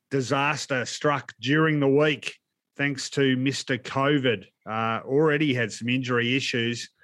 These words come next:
leading to mass changes, and, uh, no discussion of this game, I'm sorry, can be, uh, complete without talking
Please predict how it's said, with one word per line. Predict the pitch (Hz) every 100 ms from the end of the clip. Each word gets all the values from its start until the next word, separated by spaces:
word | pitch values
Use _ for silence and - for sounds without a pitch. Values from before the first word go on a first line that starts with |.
| _ _ - _
leading | 123 139 139 131 131
to | - - 127 127 123 123 -
mass | 127 131 147 156 135 -
changes, | - 143 135 135 117 113 120 - 131
and, | 123 123 110
uh, | 120 117 113
no | 135 151 143
discussion | 131 - 123 117 117
of | 117
this | 113
game, | - 120 110 110
I'm | 110
sorry, | - 127 117 110 107
can | - 117
be, | 107 113 113 101 _ _ _ _ _
uh, | 120 117 113 107 - -
complete | 123 113 - 120 117 -
without | 110 131 131 123 - _ _ _ _ _ _
talking | - 131 117 120 113